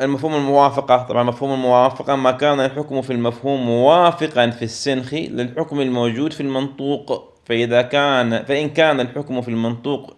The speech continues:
الوجوب مثلًا، كان في المفهوم الوجوب أيضًا"، وهكذا.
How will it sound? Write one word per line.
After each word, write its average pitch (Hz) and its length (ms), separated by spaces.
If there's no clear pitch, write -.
الوجوب 113 540
مثلًا، 151 480
كان 135 420
في 123 80
المفهوم 113 640
الوجوب 117 560
أيضًا"، 135 560
وهكذا. 127 680